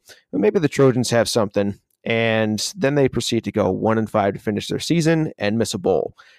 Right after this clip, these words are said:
Now, this is a team that was ravaged by injuries, but uh, four of their final losses were by one score, including a,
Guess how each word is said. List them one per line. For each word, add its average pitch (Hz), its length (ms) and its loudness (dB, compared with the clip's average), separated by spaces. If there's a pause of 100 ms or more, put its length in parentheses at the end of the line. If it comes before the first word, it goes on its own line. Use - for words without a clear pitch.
(120)
Now, 120 180 2
this 147 160 -2
is - 80 -6
a 156 60 -2
team 131 260 -4
that 110 140 -4
was 110 160 -12
ravaged 117 440 0
by 98 200 0
injuries, 98 520 -6
but 131 340 2 (500)
uh, 104 320 2
four 165 300 2
of 156 80 6
their 135 120 4
final 131 380 2
losses 127 540 2
were 117 120 2
by 101 340 2 (140)
one 123 240 0
score, 131 580 2 (100)
including 120 540 -2
a, 104 120 -4